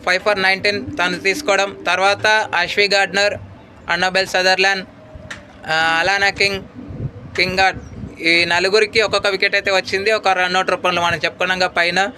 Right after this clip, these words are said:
దీప్తి శర్మ రన్అట్ అయిందని. So, ఆ వికెట్ అయితే రావడం జరిగింది.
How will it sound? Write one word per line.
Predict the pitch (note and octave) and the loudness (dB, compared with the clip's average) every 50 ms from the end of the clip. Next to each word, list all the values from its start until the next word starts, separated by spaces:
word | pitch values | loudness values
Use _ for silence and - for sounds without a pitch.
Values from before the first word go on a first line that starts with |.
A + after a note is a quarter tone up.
| - - - - D#3 | -12 -14 -12 -2 0
దీప్తి | F3+ G3 G3 - G3+ | 0 0 2 0 0
శర్మ | F#3+ - - F#3+ F#3+ F#3 F#3 | 0 0 0 0 0 0 0
రన్అట్ | F3+ E3+ F3 F3 F3 F3+ F3+ F#3 F#3 | 0 0 0 0 0 0 0 2 0
అయిందని. | F3+ F3+ F3 F3 F3 F3+ G3 G#3 G#3 - - - - - - - - - - - - | 0 0 0 0 2 2 0 -2 -4 -10 -20 -20 -20 -20 -20 -20 -20 -20 -16 -8 -2
So, | - | 0
ఆ | F#3 F#3 F3+ | 2 2 2
వికెట్ | F3+ F3+ F3+ F3 G3 F#3 F#3 | 2 2 0 2 0 0 0
అయితే | F#3+ F#3+ G3 G#3 G#3+ G#3 | 0 0 2 0 2 2
రావడం | F#3+ F#3 F#3 F3+ F#3 F#3+ F#3+ | 2 2 2 2 2 0 2
జరిగింది. | F#3 F3+ E3+ E3 D#3 E3 D#3+ D#3 D3+ C#3+ - | 2 2 2 2 0 -2 0 0 -2 -2 -2